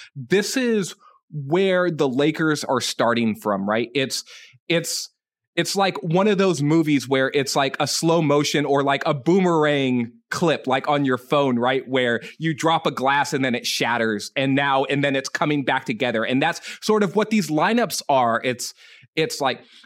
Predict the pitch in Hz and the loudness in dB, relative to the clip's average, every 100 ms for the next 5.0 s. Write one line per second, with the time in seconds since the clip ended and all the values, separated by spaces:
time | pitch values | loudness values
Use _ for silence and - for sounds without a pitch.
0 | - 151 170 202 - 196 214 214 160 - | -12 -4 0 0 2 2 2 0 0 -2
1 | 185 - 185 175 - 175 190 170 131 - | -2 0 -2 -2 -2 -2 0 2 0 0
2 | 139 151 - 185 175 160 - - 240 240 | -2 -2 -2 -2 -2 -4 -6 -4 -2 0
3 | 208 185 180 - 143 135 143 170 147 127 | 0 0 -2 -4 -2 -2 0 0 0 0
4 | 113 123 120 117 - - _ 165 143 | 0 0 2 0 -6 -20 _ -2 -2